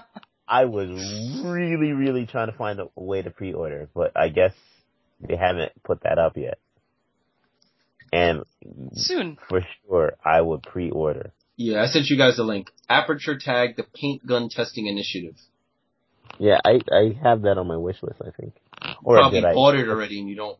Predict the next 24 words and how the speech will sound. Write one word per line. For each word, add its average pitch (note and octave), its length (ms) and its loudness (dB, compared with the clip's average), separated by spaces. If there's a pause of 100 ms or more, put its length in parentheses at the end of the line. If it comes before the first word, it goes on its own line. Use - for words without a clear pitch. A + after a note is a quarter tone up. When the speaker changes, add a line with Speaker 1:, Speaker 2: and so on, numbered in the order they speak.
Speaker 3:
remember. F#2+ 360 -12
Speaker 1:
I F#2 40 -2
know G#2 220 4
I G#2 80 8
did. E2+ 320 0
Yeah, E2 320 2
I D#2 100 -2
probably E2+ 260 2
did. D#2 360 -4
I E2+ 100 6
didn't G#2+ 360 2
buy E2+ 480 2
the E2 100 -2
cleanup F2+ 560 -4
one. C2+ 280 -14 (100)
What's - 200 -6
that E2+ 180 0
cleanup F2+ 380 -4
video? F#2+ 440 2 (760)
Or F#2 180 6
the E2+ 120 4
cleanup F#2+ 340 2
game? F#2+ 380 -4 (720)
Speaker 3:
So, B2 460 -4